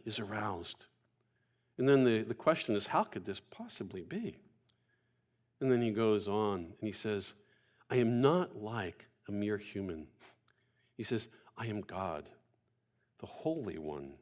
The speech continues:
among you." So don't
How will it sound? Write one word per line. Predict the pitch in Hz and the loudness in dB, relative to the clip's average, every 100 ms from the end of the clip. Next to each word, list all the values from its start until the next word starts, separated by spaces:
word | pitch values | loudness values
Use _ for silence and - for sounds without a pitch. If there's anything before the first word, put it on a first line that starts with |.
| _ _ _ | _ _ _
among | 104 104 90 82 | -6 -2 -2 -4
you." | 69 64 - - - _ _ _ _ _ _ _ _ _ _ | -10 -14 -18 -20 -20 _ _ _ _ _ _ _ _ _ _
So | - 117 | -8 -8
don't | 101 120 165 170 | -2 2 2 0